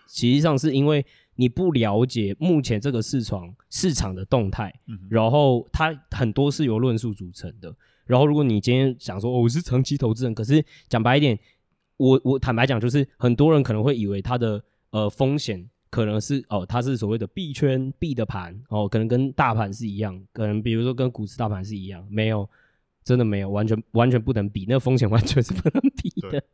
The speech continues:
Speaker 1: <laughs> 对，对，对，但是这，很多人没有一，厘清这件事情啊，然后就比如说你以为买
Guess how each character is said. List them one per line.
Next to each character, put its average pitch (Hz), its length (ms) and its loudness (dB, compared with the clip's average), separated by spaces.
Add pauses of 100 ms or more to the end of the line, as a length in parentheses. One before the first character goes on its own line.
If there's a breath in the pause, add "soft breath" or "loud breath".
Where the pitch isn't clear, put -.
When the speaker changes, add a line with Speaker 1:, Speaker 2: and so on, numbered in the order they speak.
Speaker 1:
<laughs> - 220 -14
对， - 20 -6 (180)
对， 139 200 4
对， 113 40 -6
但 180 140 2
是 196 160 4 (320 soft breath)
这， 208 300 2
很 - 200 0
多 220 120 6
人 196 80 2
没 156 80 2
有 131 80 0
一， - 100 -10
厘 127 240 -2
清 151 180 -2
这 151 60 0
件 143 140 2
事 147 100 -2
情 113 140 -4
啊， 92 60 -10
然 110 80 0
后 131 60 2
就 147 120 -2
比 123 100 -4
如 110 60 0
说 127 140 2
你 123 200 0
以 110 140 -4
为 110 140 -4
买 107 200 -6